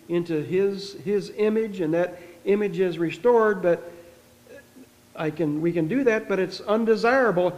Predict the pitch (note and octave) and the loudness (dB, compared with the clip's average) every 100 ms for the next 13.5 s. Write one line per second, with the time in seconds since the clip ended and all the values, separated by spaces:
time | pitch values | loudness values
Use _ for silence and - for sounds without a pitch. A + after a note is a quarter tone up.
0 | - F#3 F3+ G#3 B3 A#3+ A3+ A#3 B3 C4+ | -6 -6 -2 0 2 4 4 6 6 6
1 | C#4 A#3 - - - - _ _ _ - | 4 2 -8 -18 -20 -20 _ _ _ -20
2 | _ _ _ _ _ _ _ - E3+ F3 | _ _ _ _ _ _ _ 0 0 2
3 | A3+ A3 F3+ F3 E3 G3 C4+ C4 A3 G#3+ | 2 2 0 0 2 2 2 2 0 0
4 | A3+ A3 G#3 E3 - B3 A3+ G#3+ G#3+ F#3 | 0 0 -4 -6 -4 0 0 2 0 0
5 | A#3 G3 E3 F3 E3 - - - _ _ | 2 4 2 0 -4 -14 -20 -20 _ _
6 | _ - _ _ _ _ _ G3 A3+ G#3 | _ -20 _ _ _ _ _ 0 0 2
7 | G#3 F#3 F#3+ G#3 G#3 F#3+ G3+ F3 D#3+ G3+ | 2 2 2 2 2 2 2 0 0 0
8 | G3+ F3+ E3+ F3+ F3+ F#3+ G3+ F#3+ E3+ E3+ | 0 0 2 4 4 2 2 2 0 0
9 | E3+ G3+ F3 - - - - - - - | 0 0 -2 -4 -10 -18 -20 -20 -20 -20
10 | - - - - _ - _ - C#3 - | -20 -20 -20 -20 _ -20 _ -12 -6 0
11 | F3 E3+ E3 E3 - - - F3+ G3 F#3 | 4 6 4 2 -12 -20 -2 4 4 4
12 | D#3 A3 A3+ A3+ F3 C3+ D#3 D3 B2+ C3 | 0 0 2 2 -2 -2 -4 -4 -4 -8
13 | - D#3+ E3 D3+ - | -14 -16 -16 -20 -20